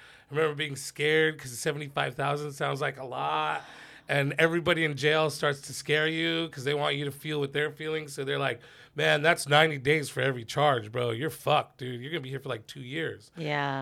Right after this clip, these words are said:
Speaker 1: Um, no, I got out the next day.
Speaker 2: <laughs>
Speaker 1: Um,
Speaker 2: Wait, you were only in jail for a day?
Speaker 1: Uh, three days is us-, is the, is how they break it down. So when you go to court back then, it would be like,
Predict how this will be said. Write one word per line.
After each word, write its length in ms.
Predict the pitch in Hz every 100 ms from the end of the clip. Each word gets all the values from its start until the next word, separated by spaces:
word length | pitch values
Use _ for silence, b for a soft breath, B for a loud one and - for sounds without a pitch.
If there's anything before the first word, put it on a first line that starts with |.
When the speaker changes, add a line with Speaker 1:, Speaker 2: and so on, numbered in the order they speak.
| 131
Speaker 1:
Um, 580 | 139 139 139 131 123 120
no, 120 | 160
I 240 | 180 135 131
got 180 | 147 143
out 160 | 143
the 80 | 143
next 260 | 143 139 -
day. 420 | 135 123 131 135 - B B
Speaker 2:
<laughs> 320 | B 220 -
Speaker 1:
Um, 880 | 233 139 135 131 131 127 123 123 180
Speaker 2:
Wait, 240 | 381 359
you 100 | 359
were 100 | 403
only 260 | 403 415 349
in 60 | 320
jail 200 | 339 349
for 160 | 370
a 60 | 359
day? 380 | 262 277 339 415 -
Speaker 1:
Uh, 160 | 160 160
three 240 | 156 214
days 360 | 190 156 107 -
is 220 | 156 139
us-, 340 | 143 160 160 143
is 220 | 165 139
the, 400 | 156 156 143 143 151
is 100 | 143
how 160 | 151
they 120 | 151 143
break 240 | 151 139
it 80 | 135
down. 320 | 147 123 113 b b b
So 280 | - 160 160
when 120 | 156
you 60 | 151
go 120 | 175
to 60 | 160
court 520 | - 180 180 175 165
back 220 | 165 156 -
then, 260 | 175 170
it 40 | 156
would 160 | 147
be 160 | 151 156
like, 440 | 156 147 143 139